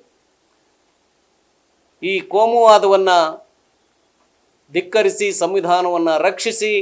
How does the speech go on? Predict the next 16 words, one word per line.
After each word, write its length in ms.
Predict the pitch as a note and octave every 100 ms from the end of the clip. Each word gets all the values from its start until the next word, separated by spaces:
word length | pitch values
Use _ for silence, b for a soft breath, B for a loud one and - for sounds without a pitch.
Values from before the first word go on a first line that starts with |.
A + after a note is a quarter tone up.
| G3+ - _ _ _
ಅನ್ನುವಂತಹ 540 | D#3 G3+ G3 F#3 F3 F3 F3
ಒಂದು 220 | E3+ E3+ E3+ E3+ E3+ _ _ _ _ _ _ _ _ -
ಕಾರ್ಯಕ್ರಮವನ್ನ, 580 | F#3 F#3+ - F3+ F3+ E3+
ಅಂದ್ರೆ 220 | F3 G#3 G#3+
ಡಾಕ್ಟರ್ 220 | F3 F3 F3
ಬಾಬಾ 280 | E3 G3 A3
ಸಾಹೇಬ್ 280 | G#3+ G3 F3+
ಅಂಬೇಡ್ಕರ್ 440 | F3 G3+ G3 F#3+ F3+
ಅವರ 120 | F3 E3+ E3
ನೂರ 160 | F3+ F#3+
ಮೂವತ್ನಾಲ್ಕನೇ 840 | F3 F3+ G3+ G3+ G3 F#3 F3+ F3+ D3+ B2 - _ _ D3
ಜನ್ಮದಿನ 440 | F3 G3 F#3 F3+ E3+ F3
ಕಾರ್ಯಕ್ರಮವನ್ನ 600 | F3 F3 E3+ E3 E3 D#3+ D#3
ನಾವು 140 | D3+ D3+
ಮಾಡ್ತಾ 320 | D#3+ E3 F3+
ಇದ್ವಿ. 260 | F3+ F#3